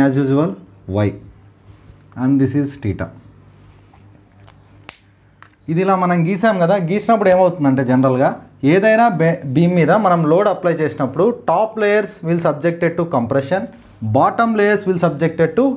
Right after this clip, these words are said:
tension. ఏదైనా అంతే, మనం బెండ్ చేసామనుకోండి, టాప్ లేయర్స్ అనేవి కంప్రెషన్కి అవుతాయి, మామూలుగా బాటమ్ లేయర్స్ అనేవి టెన్షన్కి అవుతాయి. అయినప్పుడు న్యూట్రల్ లేయర్ మాత్రం దేనికి కాదనమాట, ఎందుకంటే కరెక్ట్గా సెంటర్లో ఉంటుంది కదా, టాప్ నుంచి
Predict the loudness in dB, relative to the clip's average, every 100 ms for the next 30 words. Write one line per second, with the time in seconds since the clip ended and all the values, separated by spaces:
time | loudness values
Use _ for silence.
0 | -8 -2 -2 -2 -6 -10 -14 -20 _ 0
1 | 2 2 2 0 0 2 2 2 2 2
2 | 0 0 -2 -2 -4 -6 -20 -20 _ -2
3 | -2 0 0 0 0 0 0 -2 -2 -2
4 | -2 -2 -2 0 0 0 -6 -20 -20 _
5 | _ _ _ 0 2 4 2 2 2 2
6 | 0 2 0 0 -2 0 0 -4 -10 -20
7 | _ _ -4 -2 -2 -2 -2 -4 -6 -12
8 | -20 _ -2 2 2 2 0 2 0 -4
9 | 0 2 2 2 2 2 2 0 -2 0
10 | -2 -2 -4 -4 0 0 0 -2 0 0
11 | -2 -6 -10 -8 -6 -4 -4 -4 -4 -2
12 | -2 0 0 2 0 0 -2 -4 -2 -2
13 | -2 0 0 0 -2